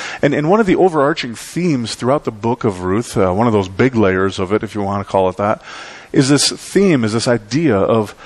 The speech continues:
the sovereignty of God. You see this woven throughout the book of Ruth. Now, the story starts off with a man by the name of Elimelech who decides to move himself, his wife, and his two sons. His wife's name is Naomi.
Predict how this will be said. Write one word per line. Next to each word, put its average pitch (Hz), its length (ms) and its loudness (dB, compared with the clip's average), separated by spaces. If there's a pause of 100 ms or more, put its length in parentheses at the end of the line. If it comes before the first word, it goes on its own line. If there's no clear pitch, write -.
(320)
the 120 80 4
sovereignty 107 960 -2
of 98 280 -2
God. 101 460 0 (140)
You 135 140 -2
see - 340 2
this 110 460 0
woven 110 560 2
throughout 101 540 0
the 98 60 -4
book 90 200 -4
of 92 120 -4
Ruth. 117 380 -2 (640)
Now, 156 80 6
the 170 80 0
story 247 300 -2
starts - 240 -4
off 160 260 -4 (240)
with 139 140 -2
a - 20 0
man 131 380 2
by 127 80 2
the 117 100 0
name 107 160 -2
of 101 100 -6
Elimelech 98 460 0 (240)
who 123 220 4
decides 156 580 0
to 143 100 -4
move 139 400 2 (320)
himself, 143 540 2
his 104 160 -4
wife, 110 320 2
and 107 60 -2
his 98 120 -4
two 113 180 -6
sons. 101 340 -2
His 101 120 -4
wife's 101 320 0
name 110 200 -2
is 104 100 -8
Naomi. 95 460 -6